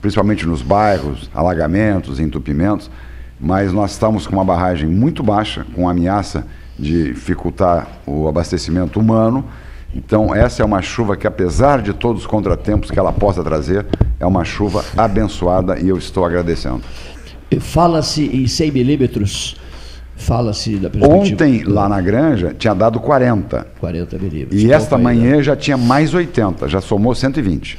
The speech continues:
Speaker 2: Cento e vinte milímetros.
Speaker 1: Já
Speaker 2: Bom,
Speaker 1: choveu
Speaker 2: na,
Speaker 1: até
Speaker 2: na
Speaker 1: hoje de manhã.
Speaker 2: Granja, mas aqui no centro,
Speaker 1: Não tem o
Speaker 2: ah, mas por, deve tá, deve ser
Speaker 1: Deve
Speaker 2: por aí,
Speaker 1: ser,
Speaker 2: né?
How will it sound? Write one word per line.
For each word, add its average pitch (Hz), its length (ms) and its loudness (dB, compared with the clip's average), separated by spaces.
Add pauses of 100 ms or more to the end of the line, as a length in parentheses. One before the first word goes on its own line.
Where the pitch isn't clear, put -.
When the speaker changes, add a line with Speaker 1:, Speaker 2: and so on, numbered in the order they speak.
(180)
Speaker 2:
Cento 175 360 0
e 151 40 4
vinte 147 340 0
milímetros. 92 560 -2
Speaker 1:
Já 104 100 6
Speaker 2:
Bom, 110 60 4
Speaker 1:
choveu 120 480 4
Speaker 2:
na, 135 60 6
Speaker 1:
até 113 160 2
Speaker 2:
na 120 60 6
Speaker 1:
hoje 127 220 6
de 131 60 4
manhã. 120 160 4
Speaker 2:
Granja, 76 160 -2
mas 95 160 -2
aqui 120 180 -2
no 127 120 -2
centro, 139 580 -2 (300)
Speaker 1:
Não 120 160 4
tem 135 240 4
o 143 280 4
Speaker 2:
ah, 117 200 4
mas 156 80 2
por, - 120 -2
deve 349 240 -4
tá, 359 120 -2
deve - 260 -6
ser 196 80 2
Speaker 1:
Deve 160 140 4
Speaker 2:
por 190 80 2
aí, 147 140 2
Speaker 1:
ser, 107 60 2
Speaker 2:
né? 92 180 -2